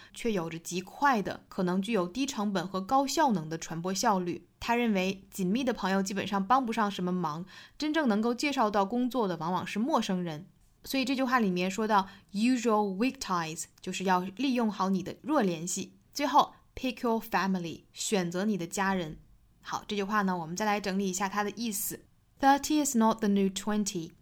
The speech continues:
三十岁不是一个新的二十岁。“So claim your adulthood。”所以要认清你的成年期。“Get some identity capital。”获得一些身份资本。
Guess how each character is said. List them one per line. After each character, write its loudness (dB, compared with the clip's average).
三 0
十 2
岁 2
不 -8
是 -2
一 2
个 2
新 2
的 4
二 4
十 -4
岁。 -4
“So -4
claim -2
your 4
adulthood。” -2
所 -2
以 4
要 4
认 0
清 -2
你 2
的 2
成 -2
年 0
期。 -4
“Get 0
some 0
identity 0
capital。” -6
获 4
得 4
一 2
些 0
身 -2
份 2
资 -6
本。 -2